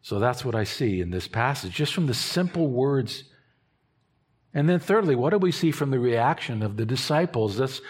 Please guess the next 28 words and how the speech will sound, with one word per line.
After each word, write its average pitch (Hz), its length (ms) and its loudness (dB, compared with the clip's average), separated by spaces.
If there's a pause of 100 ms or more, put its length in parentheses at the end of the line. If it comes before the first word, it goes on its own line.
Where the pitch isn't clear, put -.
(120)
that's 156 160 -2
verse 135 260 0
fifty-two. 120 920 -4 (400)
"And 120 140 0
they 117 100 2
worshiped 151 680 2
him 131 300 2 (200)
and 135 180 2
returned 165 460 4
to 170 100 4
Jerusalem 147 480 2
with 131 160 2
great 147 240 2
joy 165 300 4
and 143 80 2
were 135 80 4
continually 147 640 0
in 139 80 2
the 135 80 2
temple 175 380 2
praising 175 580 0
God." 185 420 6 (760)
Again, 190 220 4
let's 185 140 2
just 202 160 -2
follow 160 380 6
the 202 100 4
words. 220 500 6